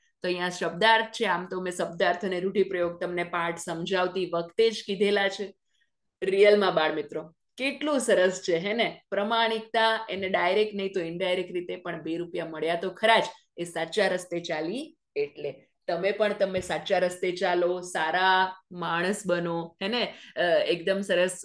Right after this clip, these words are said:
ઉમ, મજાના વિદ્યાર્થીમાં, મતલબ તમારામાં સારામાં સારા ગુણો કેળવાય એવી શુભકામનાઓ સાથે મળીએ આપણે નેક્સ્ટ વીડિયોમાં.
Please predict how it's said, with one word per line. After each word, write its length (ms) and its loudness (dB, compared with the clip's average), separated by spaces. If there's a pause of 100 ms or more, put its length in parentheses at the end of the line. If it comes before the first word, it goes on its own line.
ઉમ, 460 -8
મજાના 460 -2
વિદ્યાર્થીમાં, 880 -2 (120)
મતલબ 320 -4 (380)
તમારામાં 420 -4
સારામાં 520 -2
સારા 340 6
ગુણો 280 0
કેળવાય 460 0
એવી 240 -4
શુભકામનાઓ 720 0
સાથે 440 -2 (320)
મળીએ 300 4
આપણે 240 4
નેક્સ્ટ 340 0
વીડિયોમાં. 600 0